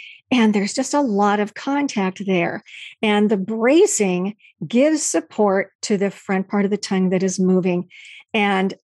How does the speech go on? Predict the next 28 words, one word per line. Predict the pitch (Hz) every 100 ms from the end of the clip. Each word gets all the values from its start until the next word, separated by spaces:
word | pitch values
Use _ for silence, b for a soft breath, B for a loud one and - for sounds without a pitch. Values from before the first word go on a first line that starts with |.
| _
in | 233 208
order | 233 226 208
to | 208
move | 196 233 320 277
the | 233
front | - 214 -
part | 214
of | 190
the | 196
tongue, | 214 202 196
you | 190
have | 196 190
to | 196
contract | - 196 196 190 185 -
the |
mid | 214 233 247 202
tongue. | - 165 131 - B B B B
And | 196 180
that | 247 392
came | - 220 196
from | - 190
research | 196 190 - 190 -
back | 196 190
in | 190
nineteen | 185 190 190 208
eighty-five | 190 185 190 190 190 190
and | 190
eighty-six. | 190 185 185 - 302 - - -